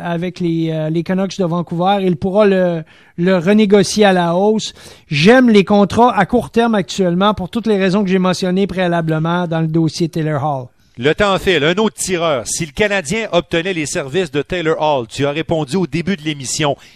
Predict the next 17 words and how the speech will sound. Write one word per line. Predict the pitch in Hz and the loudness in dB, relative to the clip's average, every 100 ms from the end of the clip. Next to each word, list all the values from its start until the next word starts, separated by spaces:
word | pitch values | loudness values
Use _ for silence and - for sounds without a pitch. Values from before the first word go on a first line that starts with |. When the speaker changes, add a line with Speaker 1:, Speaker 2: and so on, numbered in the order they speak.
| _ | _
Speaker 2:
Quel | - 226 214 | -2 0 0
joueur | 143 196 208 | 2 2 2
tu | - | 0
serais | - 156 | -8 -8
prêt | - 190 | -6 -4
à | 151 | -4
sacrifier | - 196 - 147 - 180 196 - _ | -4 -6 -6 -12 -8 -6 -6 -10 _
pour | - 151 147 190 | 0 2 2 -2
inclure | 240 220 185 196 170 | -4 -4 0 0 0
Hall | 156 180 180 | 2 2 2
dans | 143 | -2
la | 135 | -6
masse | 151 180 | -4 -6
salariale | - 156 143 160 160 | -4 -4 -4 -6 -6
du | 110 | -6
Canadien ? | 143 131 110 113 - _ _ _ _ _ _ _ - - _ | -6 -6 -8 -12 -14 _ _ _ _ _ _ _ -20 -20 _
Speaker 1:
Évidemment, | 170 160 208 233 | -8 -4 0 0